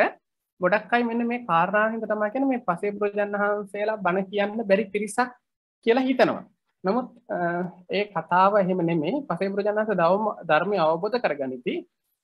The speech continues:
이르දි සමවත් සිව්පින සිද්ධිය ආදී යටත පැමිණෙති. ගුණ විශේෂයෙන්, අ, බැවින් සම්මා සම්බුදුරජාණන්ට වඩා පහළ මට්ටමයි. මෙන්න මෙතන බලන්න බුදුරජාණන් වහන්සේට වඩා පහළ මට්ටමක්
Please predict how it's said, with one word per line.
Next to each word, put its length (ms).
이르දි 340
සමවත් 540
සිව්පින 420
සිද්ධිය 280
ආදී 600
යටත 240
පැමිණෙති. 500
ගුණ 260
විශේෂයෙන්, 540
අ, 120
බැවින් 400
සම්මා 420
සම්බුදුරජාණන්ට 560
වඩා 200
පහළ 260
මට්ටමයි. 460
මෙන්න 220
මෙතන 240
බලන්න 340
බුදුරජාණන් 460
වහන්සේට 300
වඩා 220
පහළ 220
මට්ටමක් 420